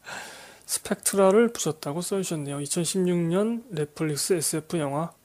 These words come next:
유럽 어느 지역 내전에 참전한 미군이 괴물인지 유령인지 모를 적과 한판 뜬다는 내용입니다.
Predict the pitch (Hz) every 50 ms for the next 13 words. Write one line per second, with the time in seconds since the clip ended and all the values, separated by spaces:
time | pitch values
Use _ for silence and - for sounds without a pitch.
0 | _ - 170 170 180 196 185 180 185 165 165 175 185 185 185 - - 170 180 185
1 | 180 151 143 139 147 160 170 175 180 175 - - 202 185 185 190 185 180 156 147
2 | 143 156 156 147 160 160 160 165 185 208 226 233 226 - - 151 151 151 156 156
3 | 156 156 151 147 170 202 208 208 160 160 156 160 160 156 156 151 143 151 147 143
4 | 143 143 143 151 156 151 - 147 131 - - - 175 202 196 - 202 190 180 -
5 | 196 190 - 214 214 208 196 190 214 208 175 165 175 170 156 143 139 131 139 131
6 | 135